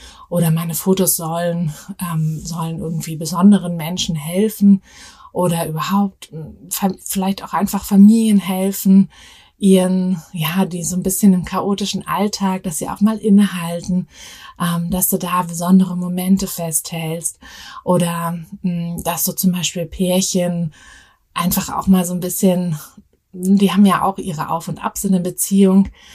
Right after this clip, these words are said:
dass du denen halt einfach geholfen hast, durch so ein Fotoshooting, äh, zu sehen, wo wirklich ihre, ihre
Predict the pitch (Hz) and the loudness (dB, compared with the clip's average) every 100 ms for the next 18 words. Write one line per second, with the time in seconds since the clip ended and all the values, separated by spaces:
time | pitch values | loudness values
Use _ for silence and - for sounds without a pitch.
0 | - - - 175 - 156 175 185 175 175 | -20 -12 -6 -2 -2 -4 2 4 4 0
1 | 165 151 160 165 - 143 165 170 170 170 | -6 -6 -10 -10 -12 -8 -6 -6 -6 -6
2 | 160 165 156 - - _ _ _ - 185 | -6 -6 -8 -10 -16 _ _ _ 2 2
3 | 208 190 180 185 185 190 - 185 180 - | 4 0 0 -6 -4 -4 -4 -8 -8 -4
4 | 180 175 175 151 - - - - - 185 | -4 -4 -6 -8 -16 -18 -14 -8 -4 -4
5 | 156 156 170 190 165 185 196 190 190 190 | -2 0 4 4 4 0 0 0 -4 -6
6 | 180 165 156 165 165 - - _ _ _ | -8 -8 -8 -6 -6 -10 -20 _ _ _
7 | - 170 160 | -6 -2 -2